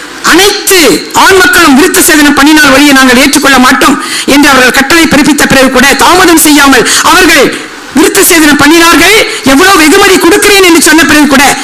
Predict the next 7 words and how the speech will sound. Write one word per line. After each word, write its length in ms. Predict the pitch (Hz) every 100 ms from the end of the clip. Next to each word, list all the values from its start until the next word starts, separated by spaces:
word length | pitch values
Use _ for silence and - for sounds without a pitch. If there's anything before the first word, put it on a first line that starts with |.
| -
அவர்கள் 300 | - 285 285
என்ன 220 | 269 302 370
செய்தார்கள்? 720 | 339 330 349 359 453 - - - - -
சீகேமை 460 | 359 415 427 427 415
கொலை 220 | - 349
செய்திருக்கலாம் 640 | 339 294 302 294 294 392
அல்லது 440 | 359 311 294 277